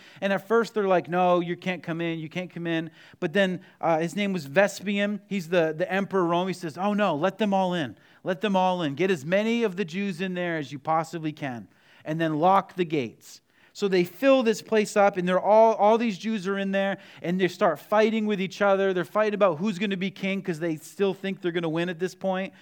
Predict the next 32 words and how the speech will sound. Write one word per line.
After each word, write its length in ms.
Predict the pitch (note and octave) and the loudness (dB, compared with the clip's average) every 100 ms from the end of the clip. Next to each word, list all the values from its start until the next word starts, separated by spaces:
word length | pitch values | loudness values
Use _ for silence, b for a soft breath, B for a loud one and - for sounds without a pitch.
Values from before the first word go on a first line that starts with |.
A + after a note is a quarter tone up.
| b | b
which 220 | b D#3+ D#3 | b -10 -10
is 80 | |
beyond 420 | D3 F3 F3+ F#3 F3+ | -4 0 2 0 -2
me. 220 | F#3 F#3 B B | -6 -8 B B
And 100 | - | -8
so 240 | F3+ G3+ F3 B B | -2 0 0 B B
they're 340 | G3+ G3 F#3 D#3 - - | 4 4 4 -4 -20 0
fighting, 480 | G#3+ A#3 A#3+ A#3+ A3+ | 4 6 4 2 2
and 120 | F#3+ | 0
all 320 | F#3 A#3 B3+ | 6 8 8
the 100 | A#3 | 4
resources 720 | G#3+ G#3+ - G#3+ F#3 F#3 D#3 | 0 -2 0 0 0 -4 -4
are 80 | D#3+ | -4
gone 340 | D#3 D3+ C3+ | 0 0 0
by 160 | A#2 C3+ | 0 -2
this 160 | B2 | -4
point 260 | - C3 A2+ | -8 -12 -8
'cause 140 | F#3 | -6
they 120 | F3 G3 | 2 2
have 160 | F3+ | 2
no 180 | F#3+ A3 | 2 4
way 180 | G#3+ G#3 | 6 6
to 100 | G3+ | 4
get 200 | F3+ F#3 | 0 2
outside 540 | F3+ F3+ - F#3 F3+ | 2 2 0 2 4
to 60 | E3 | 2
get 200 | D#3+ D3 | -2 -2
more. 400 | E3 F3 F3 F3 B B B | -2 -2 -2 -4 B B B
So 160 | - F3+ | -4 -2
they 80 | |
start 320 | D#3+ - A3+ - | -2 2 2 2
fighting. 580 | - G#3+ G#3+ G#3+ G#3+ | 2 4 4 2 -2